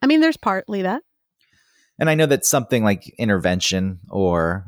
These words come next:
Speaker 2: uh, Hoarders, you know, that is exploring, and still, it's tough to say it's not exploitation, but the people do sign up for it. So therefore, I
Speaker 1: Well, what they're, what they're not doing on those shows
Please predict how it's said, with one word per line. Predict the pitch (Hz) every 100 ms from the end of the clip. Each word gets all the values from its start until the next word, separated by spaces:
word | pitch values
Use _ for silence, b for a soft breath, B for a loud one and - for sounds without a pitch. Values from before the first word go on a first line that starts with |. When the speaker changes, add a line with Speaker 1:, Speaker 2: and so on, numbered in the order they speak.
| -
Speaker 2:
uh, | 90 82 78 76
Hoarders, | - 98 87 82 85 - - _ _ _ _ _ -
you | 110
know, | 101
that | 117 110
is | 85 -
exploring, | - - - - 101 95 92 95
and | 123 110 104 98 - -
still, | - 113 104 95 92 - _ _ b b b b
it's | -
tough | - -
to | 139
say | 156
it's | 139 -
not | 101 92
exploitation, | - - 95 - 87 - 92 90 - _ _ _ 113
but | 117 104
the |
people | 139 107
do | 92 95
sign | 92 78
up | 76 -
for | 78 85
it. | -
So | 95 82
therefore, | 80 82 - 78 71 82 - -
I | 87 - B B
Speaker 1:
Well, | 320 339
what | 370 370
they're, | 339 302
what | 311 320
they're | 330
not | 269 233 233
doing | 247 269 262
on | 262
those | 247 247
shows | - 254 254 262 254